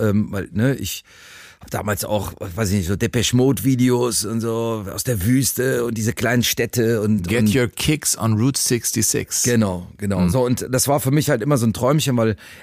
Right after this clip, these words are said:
Speaker 1: ich konnte mir auch das Moped natürlich nicht leisten und ich war ein riesen Harley-Fan damals schon
Speaker 2: Mhm.
Speaker 1: neben Vespa und so.
Speaker 2: Mhm.
Speaker 1: Und, ähm, ähm, hab dann damals auch in der Diskothek gearbeitet und ein, zwei Türsteher von uns,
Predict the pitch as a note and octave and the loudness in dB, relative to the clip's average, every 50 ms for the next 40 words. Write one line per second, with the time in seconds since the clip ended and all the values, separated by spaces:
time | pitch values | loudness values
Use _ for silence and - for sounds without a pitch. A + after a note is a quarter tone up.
0 | - - A2 - - C#3+ C#3 A2+ G2 F2 - G2+ F2 G#2 A2 B2+ - C3+ - A#2+ | -10 -8 -4 -2 -2 -2 -2 -2 -4 -4 -4 -4 -2 0 0 0 0 -2 -2 -2
1 | A2+ - - A#2+ A2 F#2 A2+ F#2+ - A2 G2 G#2 A2 G#2 - - - A2 A2+ G2+ | -2 -2 -2 -4 -2 -2 -2 -4 -2 -2 0 0 0 -2 -2 -4 -2 -2 -2 -2
2 | - F#3+ F#2 - - G#2 G2+ G2 F#2 F2+ G#2+ G2+ G#2 G#2 F#2 F2+ F2 A#2 A#2 G#2 | -4 -8 -10 -8 -8 -8 -6 -6 -6 -6 -4 -2 -2 -2 -2 -4 -4 -4 -2 -4
3 | F#2+ - A2 G2 G2 G2 F2+ F2+ F#2 F#2 F#2+ G2 - - - - F2 G#2+ A2+ A2 | -4 -4 -2 -2 -2 -2 -2 -2 -2 -2 -2 -2 -2 0 0 2 2 2 2 2
4 | A2 A2 A2+ A#2 A2+ - - G#2+ A2 A2 G#2 - - - F#2 F2 F2+ F2 F2 F2 | 0 0 0 -2 -2 -2 -4 -2 -2 -2 -2 -4 -4 -4 -2 -2 0 0 0 -2
5 | F2+ - - - - - - - - - - _ _ - A#2+ A2+ A2 - - - | -6 -8 -10 -16 -18 -18 -18 -18 -20 -20 -20 _ _ -2 0 0 0 0 -2 -6
6 | - - - - A2+ A2 G#2+ G#2+ G#2+ G#2 G2+ G2 G2 G2 G2+ - - G#2 G#2 G2 | -10 -8 -4 -2 0 2 2 4 4 4 4 4 4 2 0 0 -2 -2 0 0
7 | G2 G2 F#2+ F2 - - A2 A2+ A2+ A2+ A2+ A2 - - A#2 C3 C3+ B2 - E2 | 0 0 -2 -2 -2 -2 0 0 2 0 0 -2 -4 -2 0 0 0 0 -2 -2
8 | A#2+ G#2 A2 A2 F#2+ A2 G2+ - - - - C#3 D3+ D3 - - - - B2+ B2+ | -2 0 0 0 0 -2 -2 -4 -4 -4 -2 -2 -2 -2 -4 -8 -10 -6 -6 -4
9 | F2 - C#3 C3 C3+ C3 - B2+ - - B2 A2 - A2 G2+ - A#2+ G#2+ - - | -2 -2 0 0 0 0 -2 -4 -6 -4 -6 -4 -4 -4 -4 -4 -4 -4 -4 -4
10 | C3 A2 - - A2+ A#2 - - G#2+ - G#2 A2+ A2 - - - | -4 -4 -2 -2 -2 -2 -2 -4 -6 -6 -4 -4 -4 -4 -8 -12